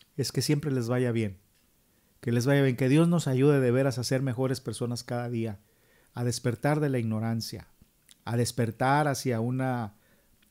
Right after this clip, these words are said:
eh, un, un mejor camino para nosotros, para nuestros hijos, para nuestras familias, donde pueda reinar el respeto, donde pueda reinar la educación, los buenos moda-, modales, la, la, la, los buenos principios morales,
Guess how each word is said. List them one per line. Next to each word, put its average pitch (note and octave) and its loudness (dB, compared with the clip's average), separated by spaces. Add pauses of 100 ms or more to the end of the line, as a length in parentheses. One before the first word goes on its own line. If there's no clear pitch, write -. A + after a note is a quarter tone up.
eh, A2 -4
un, C3+ -4
un D3 2
mejor C#3+ 0
camino C3 -2
para A#2+ -4
nosotros, B2 -2
para A2+ -4
nuestros A2+ -4
hijos, C3+ -4
para A2+ -6
nuestras A2 -6
familias, A#2+ -2 (380)
donde A#2+ 0
pueda B2 0
reinar A#2+ -2
el C3 0
respeto, A#2+ -4 (520)
donde A2+ -2
pueda B2 0
reinar A#2+ 0
la C3 2
educación, A#2+ 0
los A#2 0
buenos A#2+ 0
moda-, A2+ 0
modales, A#2 0 (280)
la, A2+ -6
la, A2+ -6
la, A2 -8
los A2+ -10
buenos C3 0
principios A#2+ 0
morales, A2+ -2